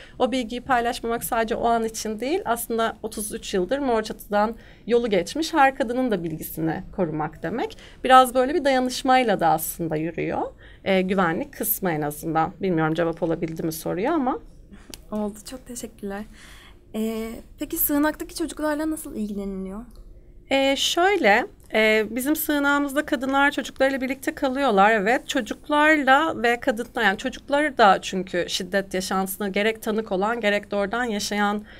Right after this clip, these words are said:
Speaker 1: e, aslında, e, bir birey olarak düşünmek lazım çocukları da sığınakta. Dolayısıyla hem kadınlarla hem çocuklarla ayrı ayrı görüşmeler yapılıyor. Yani çocukların da bir sosyal çalışmacısı oluyor, düzenli görüşmeler yapılıyor.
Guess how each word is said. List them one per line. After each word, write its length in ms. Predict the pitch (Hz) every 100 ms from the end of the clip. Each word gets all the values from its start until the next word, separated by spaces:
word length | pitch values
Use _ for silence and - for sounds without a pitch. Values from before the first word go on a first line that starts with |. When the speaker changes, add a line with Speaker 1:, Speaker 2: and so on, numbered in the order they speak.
| - -
Speaker 1:
e, 140 | 190
aslında, 760 | 185 202 196 - 180 175 170 - 180
e, 240 | 170 170
bir 200 | 220 185
birey 260 | 214 233 226
olarak 340 | 175 160 160
düşünmek 460 | 180 - 160 156 165
lazım 240 | 160 175
çocukları 440 | 160 160 - 165
da 60 | 165
sığınakta. 560 | 170 170 170 190 330 254
Dolayısıyla 760 | 233 247 - - 294 262 381 - - -
hem 240 | 294 294
kadınlarla 680 | 311 220 226 208 196 208 302
hem 200 | 330 277
çocuklarla 680 | 269 254 - - 208 247 320
ayrı 360 | 233 233 240 269
ayrı 420 | 208 190 208 370
görüşmeler 720 | 320 240 226 - 240 233 220
yapılıyor. 380 | 160 160 165 151
Yani 140 | 180
çocukların 560 | 202 202 214 220 233 220
da 80 |
bir 80 | 170
sosyal 420 | 160 170 - 156
çalışmacısı 640 | 156 156 - 226 220 - 277
oluyor, 420 | 269 262 269 262 262 - - -
düzenli 360 | 180 185 180
görüşmeler 640 | 165 180 185 - 247 269 277
yapılıyor. 640 | 262 269 254 262 262 262